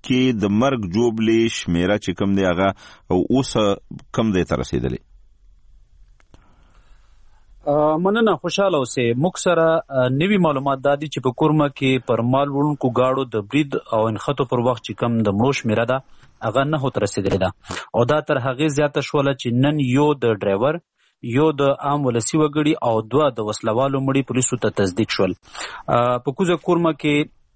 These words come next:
Speaker 2: د پولیسو یو چارواکي چې نه یې غوښتل نوم یې په رسنیو خپور شي،
Speaker 1: مم.
Speaker 2: ما ته یې وویل چې د دې نه علاوه یو د آرمي ځواک او څلور د اف سی سرتیري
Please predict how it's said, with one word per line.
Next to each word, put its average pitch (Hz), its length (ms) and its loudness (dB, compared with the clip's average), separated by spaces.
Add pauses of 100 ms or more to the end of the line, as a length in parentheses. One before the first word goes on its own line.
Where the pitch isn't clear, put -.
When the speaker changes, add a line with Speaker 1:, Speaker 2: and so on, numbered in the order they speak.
(540)
Speaker 2:
د 127 320 0
پولیسو 165 320 2
یو 151 160 4
چارواکي 135 500 -2
چې 123 140 -8
نه 135 80 4
یې 139 140 0
غوښتل 135 320 0 (100)
نوم 135 140 2
یې 127 140 0
په 120 100 2 (300)
رسنیو 123 420 0
خپور 147 180 0
شي، 123 240 0
Speaker 1:
مم. 76 420 -8 (120)
Speaker 2:
ما 147 100 4
ته 156 120 -4
یې 147 60 -2
وویل 156 260 0
چې 127 180 -2 (140)
د 120 120 4
دې 147 160 2
نه 151 40 2 (100)
علاوه 117 360 2
یو 131 300 0
د 135 100 0 (240)
آرمي 151 220 -2
ځواک 139 420 -2 (420)
او 123 140 2
څلور 147 420 2
د 135 140 0 (140)
اف 165 80 -2
سی - 140 -2
سرتیري 139 460 0